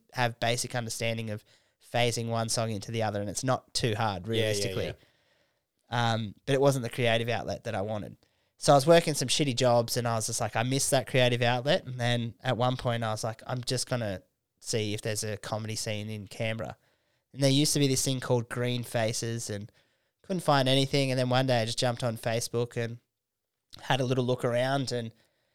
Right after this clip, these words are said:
Speaker 1: there was a Canberra c-, comedy collective or something like that. And
Speaker 2: Yep.
Speaker 1: joined the Facebook group and just started watching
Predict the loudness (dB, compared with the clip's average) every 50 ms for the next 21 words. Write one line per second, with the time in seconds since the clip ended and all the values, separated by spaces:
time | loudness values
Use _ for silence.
0 | _ _ _ 0 2 2 2 2 0 0 2 2 2 0 2 4 4 6 6 4
1 | 2 0 -4 -4 -8 -10 -10 -10 -4 0 2 2 2 2 -2 -4 -2 0 0 0
2 | 0 0 0 0 0 0 0 -4 -6 -6 -4 -4 -4 -4 -4 -6 -4 -4 -4 -4
3 | -2 -2 -2 -2 -2 -4 -8 _ -10 -10 -10 -10 -10 _ _ _ _ _ _ _
4 | _ 0 2 2 2 2 0 -2 0 0 0 0 0 -2 -4 -2 -2 -2 -2 -2
5 | -4 -6 -8 -6 -2 0 0 2 4 4 2 2 2 -2 -4 -2 -2 -2 -2 -2
6 | -2 -2 -4 -4 -8 -12